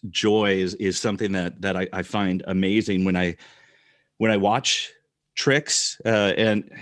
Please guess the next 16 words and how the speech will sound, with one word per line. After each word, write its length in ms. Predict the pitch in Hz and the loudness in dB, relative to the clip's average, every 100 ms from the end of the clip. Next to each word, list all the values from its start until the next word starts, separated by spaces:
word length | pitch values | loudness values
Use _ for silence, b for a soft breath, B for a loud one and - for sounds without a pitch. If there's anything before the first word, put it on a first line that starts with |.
| B | B
and, 380 | - 107 - 92 - - | -2 -2 -2 -10 -10 -6
and 140 | 107 | -2
sorry, 280 | - 120 110 | 2 2 2
I, 40 | 107 | 2
I'm 120 | 110 | 2
hesitating 480 | 139 135 120 123 117 | 2 2 2 2 2
'cause 120 | 104 | 0
I 80 | 113 | -2
was 100 | 104 | 0
a 40 | |
big 180 | 104 120 | -2 -4
fan 280 | - 120 113 | 0 0 0
of 160 | 107 98 | 0 -2
Arrested 320 | 104 107 - | -2 -4 -2
Development. 640 | 104 95 104 101 95 95 - | -2 0 2 0 0 -2 0
So 240 | 101 92 | 0 0